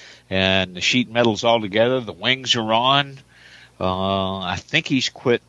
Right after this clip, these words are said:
screwing around, retorquing and resetting the wing bolts. Uh, he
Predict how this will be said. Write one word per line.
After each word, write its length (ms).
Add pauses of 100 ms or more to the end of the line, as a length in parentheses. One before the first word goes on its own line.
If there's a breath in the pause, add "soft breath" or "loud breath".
(240)
screwing 480
around, 400
retorquing 720
and 340
resetting 540
the 80
wing 380
bolts. 640
Uh, 200
he 180